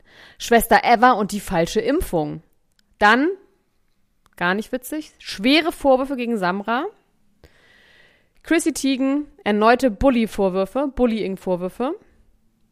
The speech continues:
Und dann habe ich hier noch was, da wollte ich dich fragen, ob du dazu was weißt, André Mangold und Chris Boy, weil Andi Presse, das ist ein ganz treuer Fan von uns, hat sich so gewünscht, dass wir dazu was sagen.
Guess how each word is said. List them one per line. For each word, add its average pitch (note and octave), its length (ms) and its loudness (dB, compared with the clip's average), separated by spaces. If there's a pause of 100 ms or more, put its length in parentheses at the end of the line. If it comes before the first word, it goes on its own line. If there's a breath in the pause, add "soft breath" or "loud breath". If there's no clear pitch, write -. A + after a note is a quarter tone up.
(1040)
Und G3+ 40 -2
dann G3+ 120 0
habe G#3+ 140 0
ich - 40 -8
hier A3+ 100 -2
noch G#3 180 -4
was, G3+ 260 -2
da F#3+ 160 -2
wollte F#3+ 200 -4
ich - 20 -18
dich F#3+ 180 -10
fragen, F#3 280 -4
ob - 100 -10
du - 80 -12
dazu G3 240 -6
was G3+ 180 -6
weißt, G3 220 -6
André F#3+ 200 -4
Mangold F#3+ 360 -4
und F#3 80 -12
Chris - 200 -10
Boy, F#3 460 -4
weil F#3+ 240 -4
Andi A3+ 320 -2
Presse, F3 480 -4
das E3+ 80 -12
ist F3+ 160 -18
ein F3+ 120 -10
ganz G#3+ 260 -4
treuer F3+ 280 -2
Fan E3+ 260 -8
von E3 160 -10
uns, D3+ 120 -10
hat F3 80 -12
sich - 120 -16
so A#3 140 -6
gewünscht, G#3+ 280 -6
dass G#3 100 -8
wir F#3 80 -6
dazu F3 220 -6
was F3 160 -8
sagen. F3+ 460 -2